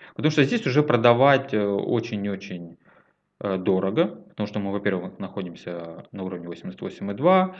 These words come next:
а мы знаем, что у нас здесь тоже уровень важный, и мы знаем, что у нас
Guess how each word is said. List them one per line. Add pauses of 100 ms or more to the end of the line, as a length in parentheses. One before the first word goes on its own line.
(240)
а
мы
знаем,
что
у
нас (300)
здесь
тоже
уровень (600)
важный,
и
мы
знаем,
что
у
нас